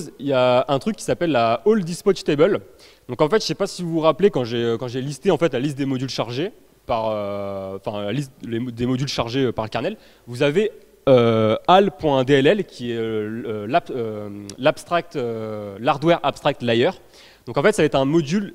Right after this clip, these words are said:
qui va servir d'abstraction pour le matériel. Donc en fait, le but du jeu de ce module, c'est que, euh, Windows puisse s'installer, puisse fonctionner malgré, enfin, sur tout type de matériel. Par exemple, vous pouvez avoir, euh, je sais pas, une machine qui a un pic ou un, ou un apic, ça va pas être le même code derrière.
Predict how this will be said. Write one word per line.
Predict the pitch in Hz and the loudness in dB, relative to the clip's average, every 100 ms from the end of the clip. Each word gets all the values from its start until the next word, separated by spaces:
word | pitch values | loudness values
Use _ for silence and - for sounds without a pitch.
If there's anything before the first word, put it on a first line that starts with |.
| - | -14
qui | - | -6
va | 127 | -4
servir | 123 156 170 | 0 0 0
d'abstraction | 139 185 - 190 - 208 | 0 -2 -2 -4 -2 -2
pour | 165 | 0
le | |
matériel. | 160 151 120 | 0 0 0
Donc | 107 | -2
en | |
fait, | 127 170 | -6 -4
le | 127 | -6
but | 117 180 | -6 -6
du | 160 170 | -2 2
jeu | 160 | 6
de | 165 | 6
ce | 127 127 | 4 -2
module, | 120 135 220 - - - | -4 -2 -4 -6 -12 -20
c'est | - 131 | -12 -10
que, | - | -2
euh, | 135 127 117 117 120 | 0 2 0 0 -4
Windows | 110 135 139 143 214 143 98 | -4 -2 4 6 6 4 -6
puisse | - 190 - | -4 -4 -4
s'installer, | - 156 143 143 156 214 | -4 -2 2 6 6 6
puisse | - - | 0 -8
fonctionner | - 170 - 143 165 - - _ _ _ - | -6 -6 -4 -2 -2 -4 -12 _ _ _ -8
malgré, | 127 143 156 160 | 0 2 2 0
enfin, | 147 120 113 110 107 | 2 2 2 0 -2
sur | - 131 | -4 -6
tout | - | -4
type | 208 226 175 | -2 -2 0
de | 151 | 0
matériel. | 151 160 139 | 2 2 0
Par | 104 104 | 0 -2
exemple, | 107 143 175 | 0 0 -2
vous | 120 | -2
pouvez | 117 | -2
avoir, | 113 120 117 | 4 4 4
euh, | 104 104 | 2 -2
je | |
sais | 127 | -4
pas, | 139 | -2
une | 123 | -2
machine | 110 107 - 160 | -2 -4 -2 -2
qui | 131 | 0
a | 110 | -2
un | 104 101 | -2 -4
pic | - 170 - | -2 -4 -2
ou | 120 | -4
un, | 110 107 | -4 -4
ou | 117 | -4
un | 113 | -4
apic, | 110 170 208 - - _ | -4 -4 -8 -10 -20 _
ça | 107 | -10
va | |
pas | 107 151 | 0 2
être | 156 | 4
le | |
même | 139 139 | 4 4
code | 151 117 | 2 2
derrière. | 113 110 180 | 2 2 0